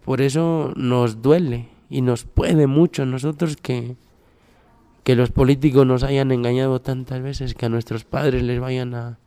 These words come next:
a engañar con, con migajas, pues.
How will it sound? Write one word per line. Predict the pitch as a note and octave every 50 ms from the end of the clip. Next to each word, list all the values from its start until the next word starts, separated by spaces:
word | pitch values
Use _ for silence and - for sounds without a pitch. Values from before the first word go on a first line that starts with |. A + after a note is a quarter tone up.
| _ _ _ _ _ _ _ _
a | - E3+ C3+
engañar | B2 A#2 A2+ A2+ A2+ A2+ A#2+ B2+ C3+ C3+
con, | - - C3 B2+ B2 A#2+ A#2 A2+ A2+ _ _ _ _ _ _ _ _ _ _ _ _ _ _
con | _ - B2+ B2 A#2+
migajas, | A#2+ A#2+ A#2 A2 A#2+ C#3+ C3 A#2+ C3 C3 -
pues. | - - D3+ D#3+ D3+ - -